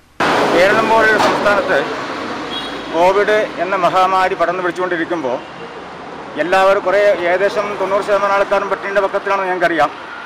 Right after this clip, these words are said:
എന്നിരുന്നാലും നിങ്ങൾക്കറിയാം, ഇപ്പോൾ beverage പോലെയുള്ള പൊതുമേഖലാ സ്ഥാപനങ്ങളിലെല്ലാം യാതൊരു കോവിഡ് മാനദണ്ഡങ്ങളും ഇല്ലാണ്ട് ആയിരക്കണക്കിന് ആൾക്കാരുള്ളതായിട്ട് പത്രമാധ്യമങ്ങളിലൂടെ ഞങ്ങൾ അറിയുന്നുണ്ട്.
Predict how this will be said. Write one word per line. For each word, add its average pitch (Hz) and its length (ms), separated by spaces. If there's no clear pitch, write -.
എന്നിരുന്നാലും 196 520
നിങ്ങൾക്കറിയാം, 190 520
ഇപ്പോൾ 196 200
beverage 190 460
പോലെയുള്ള 180 500
പൊതുമേഖലാ 180 500
സ്ഥാപനങ്ങളിലെല്ലാം 175 800
യാതൊരു 180 480
കോവിഡ് 180 380
മാനദണ്ഡങ്ങളും 175 720
ഇല്ലാണ്ട് 139 340
ആയിരക്കണക്കിന് 196 720
ആൾക്കാരുള്ളതായിട്ട് 180 720
പത്രമാധ്യമങ്ങളിലൂടെ 180 920
ഞങ്ങൾ 165 200
അറിയുന്നുണ്ട്. 151 300